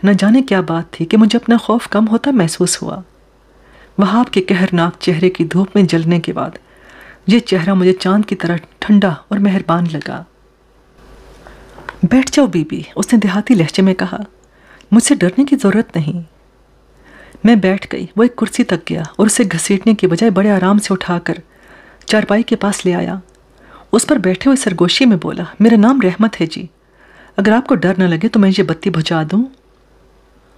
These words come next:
एक अजनबी मर्द के साथ अंधेरे मुकफ़ल कमरे में बैठना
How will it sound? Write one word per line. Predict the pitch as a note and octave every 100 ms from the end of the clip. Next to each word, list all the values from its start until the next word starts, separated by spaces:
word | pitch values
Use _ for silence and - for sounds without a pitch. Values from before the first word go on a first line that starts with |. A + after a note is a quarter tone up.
| _ _ - - -
एक | C#4 F3
अजनबी | F#3 G#3+ A3+
मर्द | G3+ E3 E3+
के | - E3+
साथ | - E3
अंधेरे | F#3 E3+ G#3
मुकफ़ल | A3 F#3 F#3 - G3+
कमरे | A3 F3+ F#3
में | D#3+
बैठना | D#3 D#3 - F3+